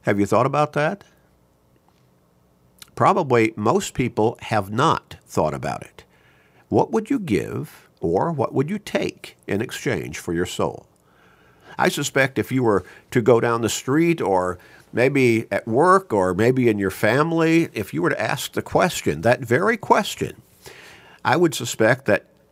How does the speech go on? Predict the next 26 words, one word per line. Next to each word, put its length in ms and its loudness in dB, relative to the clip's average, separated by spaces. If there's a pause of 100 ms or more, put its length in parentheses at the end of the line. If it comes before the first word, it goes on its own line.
(240)
the 460 2
vast 500 0
majority 540 0
of 120 -6
people, 540 -2 (1300)
if 200 0
you 180 0 (460)
posed 340 4
that 220 0
to 160 2
them 140 0
and 100 -6
said, 200 0
"Have 140 0
you 80 2
ever 140 0
thought 240 2
about 300 -2
this?" 480 -12 (580)
they 80 -4
would 100 0
probably 440 0
say, 200 -2
"No, 220 -2
not 240 -2
really," 380 -8